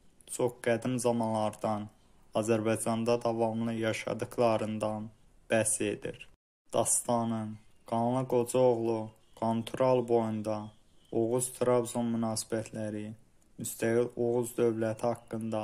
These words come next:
məlumat verilir. Dədə Qorqud boylarında Oğuz eli Dərbənd qapılarından doqquz tümən Gürcüstana və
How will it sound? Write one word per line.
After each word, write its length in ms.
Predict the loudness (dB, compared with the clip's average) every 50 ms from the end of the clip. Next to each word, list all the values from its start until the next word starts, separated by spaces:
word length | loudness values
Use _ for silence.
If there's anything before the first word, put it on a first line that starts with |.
| -6 -8 -12 _ _ -20 -20 _ -14 _
məlumat 480 | -4 -2 -2 0 0 0 -2 -2 -4 -6 -6
verilir. 520 | -4 -2 -2 -2 -2 -2 -2 -2 -2 -2 -6 -10 -18 _ _ -20 _ _ _ _ _ -4
Dədə 240 | -2 -2 0 0
Qorqud 640 | -2 0 0 0 0 -2 -2 -2 -4 -4 -4 -6 -8 -14 _ _ _
boylarında 840 | -2 0 0 2 2 2 2 2 2 0 -2 -4 -4 -6 -6 -6 -6 -8 -10 -14 -20 _ _ _ -20 _ _ -4
Oğuz 380 | -4 -2 0 2 0 2 2 2
eli 320 | 0 0 0 -2 -2 -4 -4 -6 -10 _ _ _ _ _ _
Dərbənd 440 | -2 -2 0 0 0 0 0 -2 -2
qapılarından 920 | -4 -4 -4 -2 -2 0 0 2 2 0 0 -2 -2 -4 -4 -4 -4 -6 -8 -10 -14 _ _ _ -20 -20 -20 _ _ _ _ -6
doqquz 500 | -6 -6 -6 -8 _ -4 -2 0 0 -2 -2
tümən 360 | -4 -2 -2 0 0 0 -2
Gürcüstana 920 | -2 -2 -2 -2 -2 -4 -6 -8 -10 -10 -10 -8 -6 -4 -4 -2 -2 -4 -4 -6 -8 -12 -18 _ _ _ _ _
və 160 | -4 -2 -2